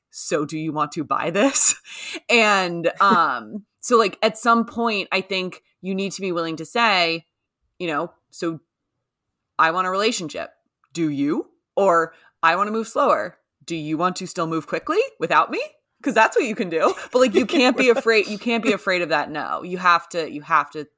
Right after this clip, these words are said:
Speaker 1: say what your ask is.
Speaker 2: Yeah, 'cause I feel like people in this situation are afraid to say that they don't move that quickly because they're worried that that person will say, "Okay, peace."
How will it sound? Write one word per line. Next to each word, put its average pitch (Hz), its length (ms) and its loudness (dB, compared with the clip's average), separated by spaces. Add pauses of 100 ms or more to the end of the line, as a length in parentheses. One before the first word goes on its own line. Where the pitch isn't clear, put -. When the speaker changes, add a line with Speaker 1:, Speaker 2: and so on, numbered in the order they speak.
(120)
Speaker 1:
say 143 340 -2
what 139 240 -6 (340)
your 135 440 -6 (440)
ask - 360 0
is. - 260 -16 (1200)
Speaker 2:
Yeah, 143 340 -8
'cause 196 140 -4
I 220 80 4
feel 254 120 0
like 226 140 0
people 208 280 -2
in 185 60 0
this 180 140 -2
situation 180 500 -2
are 156 140 0
afraid 175 580 -4
to 165 120 -6
say 180 380 0
that 165 120 -4
they 151 120 -2
don't 147 280 -6
move 175 220 -2
that 147 200 -2
quickly 156 360 -4
because 151 300 -8
they're 147 160 -4
worried 156 380 -4
that 156 160 -4
that 151 180 -4
person 160 380 -4
will 143 100 -8
say, 147 220 -2
"Okay, 143 280 -6
peace." - 540 -10